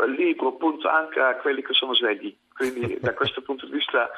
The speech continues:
Speaker 1: è molto adeguato a
Speaker 2: <laughs>
Speaker 1: parlarne presto
Speaker 2: Eh,
Speaker 1: la
Speaker 2: saranno
Speaker 1: mattina.
Speaker 2: svegli i genitori probabilmente dei ragazzi che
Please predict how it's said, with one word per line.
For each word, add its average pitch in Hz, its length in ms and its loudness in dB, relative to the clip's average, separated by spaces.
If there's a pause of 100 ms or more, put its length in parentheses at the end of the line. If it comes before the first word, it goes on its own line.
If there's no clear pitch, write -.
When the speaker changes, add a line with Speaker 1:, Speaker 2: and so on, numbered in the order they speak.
(160)
Speaker 1:
è 135 140 2
molto 135 260 2
adeguato 123 540 0
a 143 40 4
Speaker 2:
<laughs> - 80 0
Speaker 1:
parlarne 127 360 4
presto 127 280 -2
Speaker 2:
Eh, 127 100 4
Speaker 1:
la 98 60 2
Speaker 2:
saranno 120 280 4
Speaker 1:
mattina. 127 240 2
Speaker 2:
svegli 139 100 2
i 127 60 0
genitori 117 500 0
probabilmente 104 720 0
dei 104 160 2
ragazzi 104 560 2
che 95 160 -2